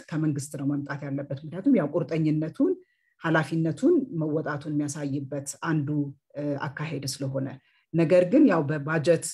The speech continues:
ብዙ ጊዜ፣ እ፣ አንዳንድ ስራዎች እንዳይሰሩ ተጽዕኖ ማድረግ ስለሚቻል፣ እ፣ ማቋቋሚያ አዋጅም በዓለም አቀፍ ደረጃም እንደዚህ አይነት ተቋማትን፣ እ፣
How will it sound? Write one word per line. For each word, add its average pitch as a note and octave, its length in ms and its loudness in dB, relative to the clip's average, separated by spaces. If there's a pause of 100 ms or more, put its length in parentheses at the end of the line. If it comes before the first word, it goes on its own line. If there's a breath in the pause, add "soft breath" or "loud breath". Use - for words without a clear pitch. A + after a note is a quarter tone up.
(160)
ብዙ D#3+ 220 -10
ጊዜ፣ C#3+ 180 -4 (640 soft breath)
እ፣ D#3+ 80 -8 (480)
አንዳንድ D#3 380 2
ስራዎች D3 380 -4
እንዳይሰሩ D3 540 -4 (600)
ተጽዕኖ D#3 420 -4
ማድረግ D3 400 -2
ስለሚቻል፣ D#3 600 -2 (840 soft breath)
እ፣ D3+ 200 -6
ማቋቋሚያ D#3 640 0
አዋጅም E3 400 0
በዓለም D#3+ 300 2
አቀፍ D#3 300 -4
ደረጃም D3+ 420 -2
እንደዚህ D3+ 280 0
አይነት D3 200 -2
ተቋማትን፣ D3 640 -4 (200)
እ፣ D3+ 100 -14